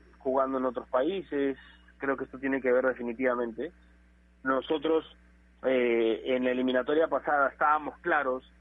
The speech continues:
del equipo que había, de memoria nos lo sabíamos, pero también entendíamos que los suplentes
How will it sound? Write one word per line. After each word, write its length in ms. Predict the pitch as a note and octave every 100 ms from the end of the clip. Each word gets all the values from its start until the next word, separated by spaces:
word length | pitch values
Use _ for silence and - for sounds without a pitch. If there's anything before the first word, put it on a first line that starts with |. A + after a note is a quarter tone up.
| - -
del 160 | B2+ B2
equipo 320 | B2 C#3+ D3
que 100 | C#3
había, 380 | B2+ C3 A#2+ A#2+
de 160 | B2
memoria 560 | A#2+ A#2+ B2+ D#3+ D3 B2+
nos 160 | A#2+
lo 120 | A2+ A#2+
sabíamos, 580 | B2+ A#2+ B2 B2 F3+ - - - -
pero 180 | B2 A#2+
también 260 | B2 C3+
entendíamos 600 | F#3+ F3 D#3+ D#3+ C#3+ A#2
que 120 | - A2+
los 160 | A2
suplentes 760 | - A2+ B2 C#3+ F3+ C#3 A#2+ A2